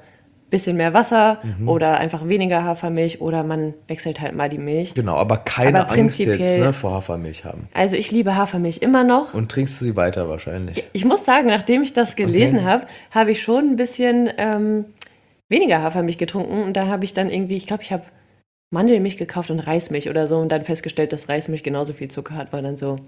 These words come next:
Speaker 2: <laughs>
Speaker 1: ach,
Speaker 2: Ja.
Speaker 1: ganz ehrlich, es schmeckt einfach und ich trinke jetzt auch keinen halben Liter davon, also
Speaker 2: Nee.
Speaker 1: passt schon. Ähm, aber dann hatte ich ja ein ganz gutes Gespür.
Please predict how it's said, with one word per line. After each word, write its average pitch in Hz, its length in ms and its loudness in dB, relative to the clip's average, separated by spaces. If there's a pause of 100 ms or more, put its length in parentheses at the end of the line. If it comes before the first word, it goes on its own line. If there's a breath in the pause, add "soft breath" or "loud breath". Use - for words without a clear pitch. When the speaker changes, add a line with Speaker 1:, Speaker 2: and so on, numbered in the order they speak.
(140)
Speaker 2:
<laughs> 123 480 0
Speaker 1:
ach, - 300 -2
Speaker 2:
Ja. 104 200 4
Speaker 1:
ganz 233 300 4
ehrlich, 226 400 4
es 202 100 -4
schmeckt 220 460 0
einfach 190 460 0
und 180 380 -2 (100)
ich - 140 -10
trinke 196 240 -6
jetzt 180 120 -6
auch 180 100 -8
keinen 175 180 -6
halben 170 180 0
Liter 170 240 -2
davon, 151 340 -4
also 156 200 -4
Speaker 2:
Nee. 165 60 -6
Speaker 1:
passt 165 280 -8
schon. 151 280 -4 (540 loud breath)
Ähm, 147 300 -6
aber 156 160 0
dann 170 160 4
hatte 190 140 -2
ich - 60 -10
ja 165 60 2
ein 160 60 0
ganz 156 160 -4
gutes 151 240 -12
Gespür. 139 480 -4